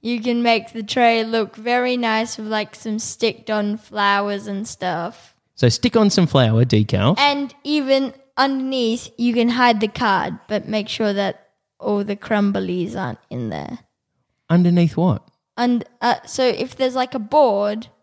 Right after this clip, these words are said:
Speaker 1: over the tray, which has all the stuff underneath that.
Speaker 2: Hang on, I'm not really
Speaker 1: If the
Speaker 2: under-
Speaker 1: board is ev-, elevated over the tray.
Speaker 2: Why have you got a board elevated over the tray?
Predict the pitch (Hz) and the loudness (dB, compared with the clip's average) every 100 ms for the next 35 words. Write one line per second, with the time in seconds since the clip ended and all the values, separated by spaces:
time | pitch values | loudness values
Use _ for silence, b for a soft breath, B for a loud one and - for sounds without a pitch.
0 | _ _ _ _ - 254 240 233 220 220 | _ _ _ _ 2 4 4 0 -4 -4
1 | - 247 214 202 196 208 - - 214 254 | -2 -2 0 -2 -4 -8 -10 -12 -10 -6
2 | 220 214 202 202 208 _ _ _ _ _ | -4 -4 -6 -6 -8 _ _ _ _ _
3 | _ 226 196 165 - _ _ - 226 214 | _ -6 -6 -6 -14 _ _ -8 -4 -2
4 | 202 202 - 208 196 190 - _ _ - | -2 -6 -6 -8 -6 -6 -10 _ _ 0
5 | - 87 - 151 190 220 311 330 190 165 | 2 2 -2 -2 0 0 0 0 0 4
6 | 139 135 135 135 381 415 415 339 - 302 | 4 4 2 2 2 2 0 -2 0 0
7 | 302 - 285 294 277 233 220 214 214 - | -2 -4 -2 -2 0 0 2 0 -2 0
8 | 247 233 226 220 208 247 208 170 - 254 | 2 2 0 -4 -6 -4 -4 -6 -10 -12
9 | B B B 180 254 277 254 220 175 170 | B B B 2 2 2 2 2 2 2
10 | 175 160 143 170 147 127 113 110 107 104 | 4 4 2 2 2 2 2 2 2 0
11 | 104 - 131 - | -2 -2 -2 -4